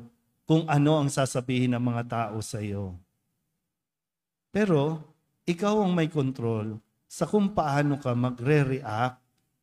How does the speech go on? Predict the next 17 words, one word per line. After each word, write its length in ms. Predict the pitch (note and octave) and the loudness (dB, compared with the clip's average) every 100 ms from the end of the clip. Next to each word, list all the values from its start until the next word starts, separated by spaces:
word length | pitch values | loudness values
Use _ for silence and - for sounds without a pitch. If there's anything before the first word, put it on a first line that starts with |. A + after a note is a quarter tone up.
| _ | _
at 320 | D3 D3 - _ | -2 -2 -8 _
tutugon 960 | - F3+ F3 D3+ B2+ A#2+ A#2 A#2 A#2 - - | 0 0 2 -2 2 2 4 2 -4 -10 -18
sa 180 | - D3+ | 0 4
mga 560 | D3+ C#3+ C3 B2+ B2 - _ _ | 4 4 2 0 -4 -10 _ _
naririnig 800 | - D#3 F#3+ E3+ C#3+ B2+ A#2 A2 | 0 2 4 2 0 0 -2 -4
mo. 460 | A2 G2 G2+ F#2 F2 - _ _ _ _ _ _ _ _ _ _ _ - - _ | -4 -4 -2 -4 -8 -14 _ _ _ _ _ _ _ _ _ _ _ -20 -20 _
Kung 160 | C3 A#2+ | 0 2
may 100 | B2 | 2
gumagawa 600 | B2 A#2+ B2+ C#3+ D3+ E3 | 4 4 4 4 4 6
ng 140 | F3+ F#3+ | 4 2
mabuti, 760 | F#3 G3+ G3+ G#3+ A3 A3+ A3 - _ _ _ _ _ _ _ _ | 0 2 2 2 2 2 -2 -12 _ _ _ _ _ _ _ _
katulad 540 | C3+ - D3+ D#3 D#3 | -2 4 6 6 6
mo, 400 | E3 G3+ A3 G#3+ - _ _ | 4 2 0 -4 -14 _ _
magpasalamat 880 | C#3+ C#3+ - C#3 D3+ C#3 C#3+ C#3+ C#3+ | -4 -2 -2 -2 -2 0 0 0 -2
ka 80 | - | -6
sa 220 | C#3+ D3 | -6 -6
Diyos. 680 | B2 G2 E2+ - - - - | -8 -10 -12 -14 -16 -18 -20